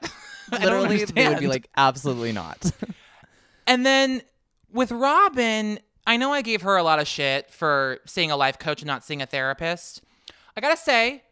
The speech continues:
Speaker 1: this woman, though, seemed very nice.
Speaker 2: Was great, yeah.
Speaker 1: And I do think that Robin expecting Juan to give her the same grace that she gave him when he was down and out, I actually think that's fair.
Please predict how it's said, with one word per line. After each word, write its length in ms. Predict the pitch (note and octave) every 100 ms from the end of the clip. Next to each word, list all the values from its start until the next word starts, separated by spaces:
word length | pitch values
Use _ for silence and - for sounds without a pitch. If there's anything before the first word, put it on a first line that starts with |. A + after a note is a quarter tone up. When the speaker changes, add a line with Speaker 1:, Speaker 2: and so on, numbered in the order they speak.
| _
Speaker 1:
this 180 | A#3 -
woman, 220 | A#3 B3
though, 100 | B3
seemed 260 | A#3 A#3+ A3
very 220 | G3+ A3+
nice. 540 | G#3 C3+ E3 - - C3+
Speaker 2:
Was 200 | C3 A#2+
great, 380 | - A#2+ G2+ F#2+
yeah. 320 | G#2 F#2 G2 - -
Speaker 1:
And 640 | B3 C4 C4 C4 B3+ - _ - _ _ _ -
I 120 | G#3+
do 380 | G#3+ - A3 C4+
think 440 | A#3+ - G#3 G#3 F3+
that 280 | F3 E3+ - _ _ _ _ _ _ _ _
Robin 580 | F3 E3+ F#3+ G3+ A3 B3+
expecting 920 | B3 - - F#3+ F3+ - G3 F#3 D#3
Juan 600 | C#3+ C#3 C#3+ D#3 E3 F#3 -
to 120 | F3
give 240 | D3+ D#3 D3
her 100 | D#3+
the 100 | D3
same 360 | - E3+ D#3+
grace 340 | D#3 D3+ D3+ -
that 240 | C#3+ -
she 240 | - - E3
gave 240 | E3 D3+
him 240 | - D#3+ D#3
when 100 | C#3+
he 280 | - C#3+ D#3
was 240 | F#3 F#3
down 220 | G#3 G3
and 100 | G3+
out, 300 | G#3 G#3+ A3+ _ _ _ _ - - -
I 100 | F3+
actually 300 | G3 G#3+ -
think 220 | A#3 G#3+ F#3+
that's 260 | F3 -
fair. 440 | - C3+ C3 F#2